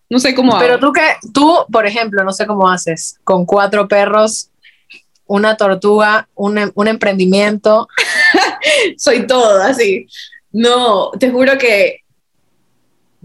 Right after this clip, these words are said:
Speaker 1: es, o sea, es, es, es bastante trabajo, es bastante trabajo. No sé cómo lo logro o cómo lo estoy intentando lograr,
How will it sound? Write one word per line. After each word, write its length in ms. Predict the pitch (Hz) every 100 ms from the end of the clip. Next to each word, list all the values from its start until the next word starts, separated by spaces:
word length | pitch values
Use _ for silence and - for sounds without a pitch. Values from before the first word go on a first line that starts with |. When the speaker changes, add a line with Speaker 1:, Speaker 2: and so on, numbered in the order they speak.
| 170
Speaker 1:
es, 260 | 254 254 -
o 40 |
sea, 180 | 196 214
es, 120 | 180 - 165 170
es, 260 | 175 160 -
es 140 | 202
bastante 320 | 226 214 190
trabajo, 440 | 180 151 - - - _
es 100 | 220
bastante 320 | - 226 226
trabajo. 360 | 208 214 262 196
No 180 | 226 392
sé 220 | 392 262
cómo 500 | 226 240 254 254 - _ _
lo 140 | -
logro 600 | 165 196 240 320 392 427 _
o 140 | 202
cómo 200 | 202 262
lo 80 | 277
estoy 480 | 359 349 381 277 -
intentando 600 | 226 226 214 226 214 233 240
lograr, 560 | 185 190 202 214 269